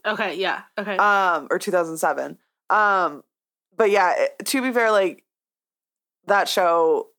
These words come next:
Speaker 2: had some issues. Like, it wasn't her best show, and she'll be, like,
Speaker 1: Mm-hmm.
Speaker 2: the first to admit that.
Speaker 1: Mm-hmm.
Speaker 2: And she talks about it in her book. But Whoopi Goldberg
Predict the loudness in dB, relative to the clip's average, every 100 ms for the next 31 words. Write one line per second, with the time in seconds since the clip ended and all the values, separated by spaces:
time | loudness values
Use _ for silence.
0 | _ _ -6 -2 0 -2 -4 -4 -4 -2
1 | 0 0 0 -2 0 2 0 0 -4 -2
2 | -2 -4 -2 0 0 -2 -4 -2 -2 -2
3 | -4 _ _ _ _ _ -4 -2 -2 -2
4 | -2 -2 -2 -2 -2 -4 -2 0 2 0
5 | -2 -4 -4 -6 _ -6 -4 0 -2 0
6 | -2 0 -4 -4 -4 -4 -14 _ _ _
7 | _ -2 0 0 0 -2 -2 -2 -2 -4